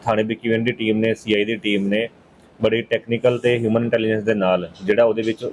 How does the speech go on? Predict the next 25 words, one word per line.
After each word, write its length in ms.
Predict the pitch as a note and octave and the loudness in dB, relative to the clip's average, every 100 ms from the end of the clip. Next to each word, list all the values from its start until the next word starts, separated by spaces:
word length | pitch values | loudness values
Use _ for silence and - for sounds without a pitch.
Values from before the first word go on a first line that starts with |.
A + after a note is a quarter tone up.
| A2+ | -2
ਮੁੱਖ 240 | A#2 - | -2 0
ਦੋਸ਼ੀ 340 | G#2+ G2 A#2+ A#2+ | 0 0 -2 -4
ਸੀਗਾ 380 | A2 G2+ C3 - _ _ _ _ | 2 4 4 0 _ _ _ _
ਤੇ 100 | C3 | 0
ਉਹਦੇ 160 | B2 B2+ | 2 2
ਜਿਹੜੇ 180 | B2+ | 0
ਦੋ 240 | B2+ A#2 A#2+ | 2 0 2
ਹੋਰ 220 | G#2+ A2+ | 2 2
ਸਾਥੀ 300 | A2 - A2 | 2 0 -4
ਸੀਗੇ, 380 | G#2+ F2 F2 F2 A2+ | -4 -2 -2 -2 0
ਉਹਨਾਂ 140 | A#2+ | 2
ਨੂੰ 100 | B2 | 4
ਆਈਡੈਂਟੀਫਾਈ 480 | G#2+ G2+ G#2+ A2 A2 | 2 -2 -2 0 0
ਕਰਨ 180 | G#2+ G#2 | 0 -2
'ਚ 80 | |
ਸਫਲਤਾ 380 | G#2 F#2+ G2 G#2+ | -6 -2 0 2
ਹਾਸਿਲ 240 | A2 G#2+ G2+ | 2 0 -10
ਕੀਤੀ 340 | G#2 A#2 A#2+ - - - _ | -12 -8 -8 -8 -20 -20 _
ਤੇ 80 | B2+ | -2
ਜਿਹੜੇ 300 | A#2+ B2 C3 - | 0 2 2 0
ਇਹਦੇ 200 | A#2+ C3 | 0 0
ਵਿੱਚ 180 | B2+ | 0
ਮੇਨ 320 | B2 A2 A#2 A#2 | 0 0 0 -2
ਸ਼ੂਟਰ 340 | A2+ G2+ A#2+ | -4 -2 -2
ਸੀਗਾ, 400 | - A2 A#2+ C#3+ | 0 2 4 2